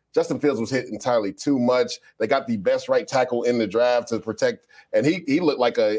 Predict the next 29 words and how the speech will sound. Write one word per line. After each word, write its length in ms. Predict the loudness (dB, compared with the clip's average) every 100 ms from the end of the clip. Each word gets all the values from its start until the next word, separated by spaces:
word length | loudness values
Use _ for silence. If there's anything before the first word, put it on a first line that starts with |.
| 0
a 40 |
man 500 | 2 2 2 2 2 2
amongst 320 | 0 -2 -4
boys 340 | 0 0 0
in 60 | 0
that 200 | 0 0
preseason 540 | -2 -2 -2 -2 -2
game. 300 | 0 0 -2 -6 _ _ _ -2
I 60 | 0
love 280 | 2 0
what 100 | 0
they 100 | 0
did. 200 | 0 0
They 80 | 0
finally 220 | 0 0
got 100 | 2
him 220 | 0 -2 -2 -2
a, 60 |
a 100 | -2
true 220 | -2 0
number 180 | 0 0
one 160 | 0 0
receiver 400 | -2 -2 0 0
in 140 | 0
D 160 | -2 0
J 160 | 0
Moore. 260 | 0 0 0
We 100 | -2
saw 380 | -2 0 0